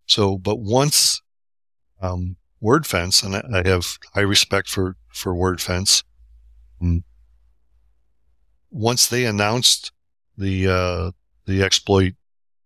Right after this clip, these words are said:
um, on their site, um, hackers went crazy, and they just started infecting sites because,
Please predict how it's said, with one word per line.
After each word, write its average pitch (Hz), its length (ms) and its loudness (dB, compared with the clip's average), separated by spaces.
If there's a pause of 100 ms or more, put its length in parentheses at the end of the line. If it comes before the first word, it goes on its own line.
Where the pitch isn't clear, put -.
(260)
um, 92 460 -4 (560)
on 92 160 -6
their 110 180 2
site, 90 360 0 (1500)
um, 90 320 -10 (420)
hackers 107 380 2
went 92 160 2
crazy, 95 540 0 (640)
and 90 200 -4
they 92 100 0
just 95 200 0
started 92 380 -2
infecting 90 560 -4
sites 90 320 0
because, - 500 0